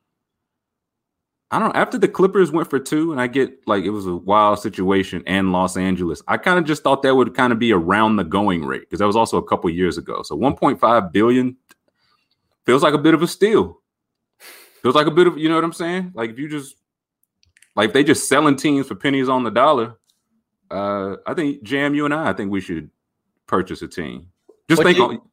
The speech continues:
Speaker 2: I don't really know. Would you wanna go in on the Timberwolves? Is that an organization you wanna buy?
Speaker 1: <sighs> I think yes. And I, that's, like, I know A-Rod was trying to buy, I think, the Mets before. I was like, "Oh, he just wanna get, like,"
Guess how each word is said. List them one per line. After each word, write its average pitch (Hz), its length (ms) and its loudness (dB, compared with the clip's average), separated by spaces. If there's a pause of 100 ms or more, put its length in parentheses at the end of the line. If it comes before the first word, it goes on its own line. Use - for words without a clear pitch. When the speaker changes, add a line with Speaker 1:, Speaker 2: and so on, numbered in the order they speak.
(840)
Speaker 2:
I 156 100 2
don't 233 160 4
really 226 200 8
know. 220 240 6
Would 147 180 2
you 170 60 4
wanna 180 200 4
go 190 180 6
in 220 160 6
on 262 100 4
the 254 60 0
Timberwolves? 294 920 -6
Is - 80 -20
that 190 100 2
an 226 80 -2
organization 202 560 -2
you 202 60 -4
wanna 202 160 -2
buy? 196 340 -4 (360)
Speaker 1:
<sighs> - 320 -8 (1600)
I 175 100 2
think 180 280 2
yes. 117 320 0
And 95 140 -2
I, 123 100 2
that's, 131 320 -2
like, 107 280 0
I 107 40 0
know 131 200 2
A-Rod 123 340 4
was 107 100 0
trying 113 140 -2
to 104 60 -2
buy, 98 180 2
I 90 60 0
think, 113 180 -6
the - 60 -8
Mets 85 360 -6
before. 104 420 -2
I 101 40 4
was 104 120 0
like, 78 120 -2
"Oh, 78 80 -4
he 95 140 2
just 92 160 -4
wanna 85 200 -2
get, 76 300 -10
like," 78 180 -10